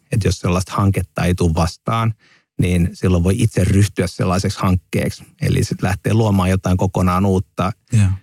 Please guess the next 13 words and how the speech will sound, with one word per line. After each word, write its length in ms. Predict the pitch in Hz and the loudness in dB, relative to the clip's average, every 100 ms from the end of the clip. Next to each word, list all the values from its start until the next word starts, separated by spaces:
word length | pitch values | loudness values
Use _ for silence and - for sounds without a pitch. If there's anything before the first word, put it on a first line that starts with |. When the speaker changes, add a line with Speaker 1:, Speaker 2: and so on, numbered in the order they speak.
| _ _ | _ _
Speaker 1:
Sen 180 | - | -4
jälkeen 300 | 110 104 107 | -2 -2 -2
mä 100 | 98 | 0
ymmärsin, 500 | 104 110 95 92 95 | 2 2 0 0 0
että 120 | 92 - | 0 0
tosiaan 540 | 98 90 92 92 95 - _ _ - | -2 0 0 0 -2 -8 _ _ -2
se, 100 | 101 | 2
mitä 240 | 95 87 | 2 2
mä 100 | 90 | 2
haluan 420 | 104 110 98 87 | 2 2 2 0
tehdä, 360 | 92 90 92 87 - - | 0 0 0 -2 -6 -4
on 320 | 107 92 90 - _ - _ _ - | 0 2 0 -2 _ -20 _ _ -2
vähän 420 | 107 110 101 | 0 2 0